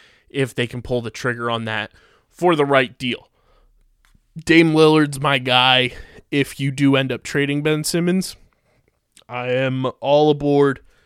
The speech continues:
being, uh, being on Dame time.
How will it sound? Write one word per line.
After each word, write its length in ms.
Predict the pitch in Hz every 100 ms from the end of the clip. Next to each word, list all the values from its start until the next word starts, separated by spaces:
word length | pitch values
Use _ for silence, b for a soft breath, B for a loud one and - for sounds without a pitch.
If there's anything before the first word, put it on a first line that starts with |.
| _ _ _ _ _ _ _
being, 420 | 139 143 139 135
uh, 520 | 135 131 135 135 131
being 300 | 127 139 135
on 180 | 139 135
Dame 300 | 127 131 135
time. 340 | 123 113 113